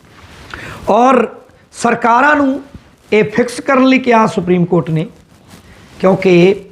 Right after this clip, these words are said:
ਤੁਹਾਨੂੰ ਪਤਾ ਹੈ ਅੰਕੜਾ ਆ, ਹਰ ਸਾਲ ਕਈ ਲੱਖ ਲੋਕਾਂ ਨੂੰ ਅਵਾਰਾ ਕੁੱਤੇ ਕੱਟਦੇ ਨੇ। ਆਪਾਂ ਪੰਜਾਬ ਦੀ ਗੱਲ ਕਰੀਏ, ਪੰਜਾਬ ਦੇ ਵਿੱਚ ਪਿਛਲੇ ਕੁਝ ਦਿਨਾਂ ਦੇ ਵਿੱਚ ਹੀ ਕਿੰਨੀਆਂ ਥਾਵਾਂ 'ਤੇ ਕੁੱਤਿਆਂ ਨੇ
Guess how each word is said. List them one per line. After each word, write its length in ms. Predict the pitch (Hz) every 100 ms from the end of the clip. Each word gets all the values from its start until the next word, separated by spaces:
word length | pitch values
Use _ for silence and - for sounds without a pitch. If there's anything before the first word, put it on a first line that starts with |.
| -
ਤੁਹਾਨੂੰ 240 | 190 165 165
ਪਤਾ 240 | 175 220
ਹੈ 260 | 226 - - - -
ਅੰਕੜਾ 600 | 170 165 175 170 147 139
ਆ, 60 | 160 - - - - - - -
ਹਰ 240 | 190 262
ਸਾਲ 500 | - 202 170 160 139 - -
ਕਈ 340 | 254 294 302
ਲੱਖ 460 | 226 180 220 233 226
ਲੋਕਾਂ 420 | 196 180 180 175
ਨੂੰ 200 | 151 123 - - - -
ਅਵਾਰਾ 360 | 170 160 160 160
ਕੁੱਤੇ 360 | - - 151
ਕੱਟਦੇ 480 | - 135 - 127 127
ਨੇ। 120 | 120 123 - - _ - - - - - - -
ਆਪਾਂ 160 | - 240
ਪੰਜਾਬ 300 | 170 175 170
ਦੀ 100 | 196
ਗੱਲ 140 | 190
ਕਰੀਏ, 280 | 180 170 196 - - - - - - - -
ਪੰਜਾਬ 500 | 220 214 214 262 233
ਦੇ 80 | 269
ਵਿੱਚ 480 | 233 - 220 208 - - - - -
ਪਿਛਲੇ 300 | 202 - 233
ਕੁਝ 260 | 226 233 247
ਦਿਨਾਂ 280 | 214 233 220
ਦੇ 120 | 202
ਵਿੱਚ 320 | 160 170 -
ਹੀ 140 | 185 190
ਕਿੰਨੀਆਂ 440 | - 196 202 214
ਥਾਵਾਂ 340 | 160 170 170
'ਤੇ 160 | 170 170
ਕੁੱਤਿਆਂ 480 | - 175 - 180 165
ਨੇ 220 | 147